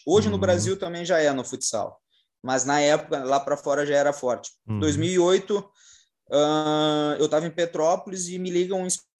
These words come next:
Speaker 1: um espanhol, cara, um, um empresário espanhol. "É, mas tu tem interesse em vir pra Rússia?" Eu falei, "Cara, vamos conversar, mas primeiro eu quero saber como é que meu nome bateu aí, cara."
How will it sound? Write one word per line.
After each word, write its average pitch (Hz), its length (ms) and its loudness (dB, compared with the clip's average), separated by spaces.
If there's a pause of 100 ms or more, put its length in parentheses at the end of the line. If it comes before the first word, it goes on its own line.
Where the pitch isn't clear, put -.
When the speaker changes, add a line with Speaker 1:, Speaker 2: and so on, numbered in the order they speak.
(160)
Speaker 1:
um 151 280 -6
espanhol, 165 520 -2
cara, 87 260 -12 (420)
um, 110 720 -14 (800)
um 120 80 -12
empresário 131 400 -4
espanhol. 127 520 -10 (680)
"É, 185 140 -4
mas 185 160 -4
tu - 60 -10
tem 170 120 -6
interesse 165 360 -4
em - 20 -6
vir 151 140 -8
pra 143 180 -2
Rússia?" 139 380 -6
Eu 127 80 -12
falei, - 220 -12
"Cara, - 380 -8 (800)
vamos 127 180 -10
conversar, 202 380 -4
mas 247 120 -4
primeiro 214 240 -2
eu - 40 -8
quero 269 120 2
saber 233 260 0
como 196 120 -6
é 302 60 0
que 311 80 -10
meu 302 140 0
nome 247 240 0
bateu 220 340 4
aí, 214 240 2
cara." - 260 -8